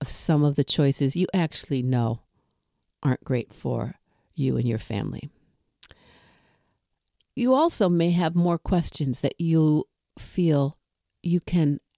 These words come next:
ask the manufacturers and the retailers and, um, and we, actually, we've never had more access to our retailers and manufacturers. You can, in most cases, just get on the Google and ask.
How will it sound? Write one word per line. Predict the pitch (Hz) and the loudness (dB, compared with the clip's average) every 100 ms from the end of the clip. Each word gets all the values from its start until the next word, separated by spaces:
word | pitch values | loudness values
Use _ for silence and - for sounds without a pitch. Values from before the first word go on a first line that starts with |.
| - | -6
ask | 190 175 123 - - - | -2 0 -2 -6 -18 -8
the | 147 | 0
manufacturers | 156 139 110 - 180 196 - 185 170 156 | 2 2 -2 -2 -2 -2 -2 -2 0 0
and | 123 | 0
the | 117 | 0
retailers | 123 190 - 190 170 160 160 156 151 - | 0 -2 0 0 2 2 2 2 -2 -6
and, | - 135 135 - _ - _ _ - - | -10 -6 -6 -8 _ -20 _ _ -14 -10
um, | 123 - | -8 -6
and | - 202 - | -2 -2 -2
we, | 180 190 247 | -6 -2 0
actually, | 220 269 - | -2 -2 2
we've | 214 196 | 2 4
never | 269 302 | 2 2
had | - 403 | -2 0
more | 320 180 - | 2 2 0
access | 139 - - 120 | -6 -8 -10 -12
to | - 160 | -8 -4
our | 139 | -4
retailers | 131 143 - 135 127 127 117 | -4 -6 -6 -6 -4 -4 -2
and | 135 | -2
manufacturers. | 131 127 120 117 110 - 117 - | 0 -2 -4 -6 -6 -6 -6 -4
You | 220 | -2
can, | 247 - - _ - | -2 -4 -6 _ -2
in | 170 | 0
most | 170 233 285 | 2 0 -2
cases, | - 254 - 156 165 | -2 -2 -2 -4 -4
just | - 196 - | -4 -4 -4
get | - 180 - _ _ _ _ _ _ _ _ - | -4 -6 -6 _ _ _ _ _ _ _ _ -2
on | 170 | 0
the | 185 | 2
Google | 151 214 165 135 - _ _ _ _ _ _ _ | 2 2 2 -2 -4 _ _ _ _ _ _ _
and | - | -6
ask. | 156 151 - - - | -4 -4 -6 -12 -20